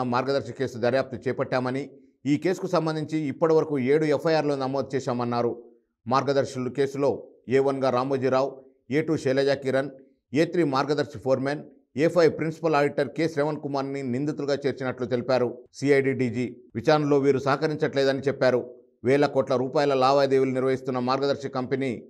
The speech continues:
లెక్కలు చూస్తే కేసు తీవ్రత అర్థం చేసుకోవచ్చని చెప్పారు ఆయన. సిఐడి ఎవరి ఒత్తిడితోనో దర్యాప్తు చేయట్లేదని, స్టాంప్స్ and రిజిస్ట్రేషన్ శాఖ ఇచ్చిన సమాచారంతో ఆడిటింగ్ చేశామన్నారు. మార్గదర్శి సంస్థ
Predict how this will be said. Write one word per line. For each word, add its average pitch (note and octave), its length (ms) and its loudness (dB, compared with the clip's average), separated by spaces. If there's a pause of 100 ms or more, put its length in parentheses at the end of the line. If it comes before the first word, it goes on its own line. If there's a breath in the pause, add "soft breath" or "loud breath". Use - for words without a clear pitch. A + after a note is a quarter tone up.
(120)
లెక్కలు C3+ 320 0
చూస్తే C#3+ 300 0 (180)
కేసు D3+ 260 -2
తీవ్రత C#3+ 360 0
అర్థం B2+ 260 -2
చేసుకోవచ్చని B2+ 580 -4
చెప్పారు B2 280 0
ఆయన. A#2+ 180 -2 (300)
సిఐడి C#3+ 440 4
ఎవరి C#3 200 4 (100)
ఒత్తిడితోనో C#3 560 0
దర్యాప్తు C#3 380 2
చేయట్లేదని, C3+ 540 0 (480 loud breath)
స్టాంప్స్ D#3+ 380 0
and D3 160 0
రిజిస్ట్రేషన్ D3+ 440 -4
శాఖ C#3 220 0
ఇచ్చిన C3+ 300 -4
సమాచారంతో C#3 720 -2
ఆడిటింగ్ C3+ 400 -2
చేశామన్నారు. A#2+ 580 -2 (580)
మార్గదర్శి B2+ 540 0
సంస్థ B2+ 240 -6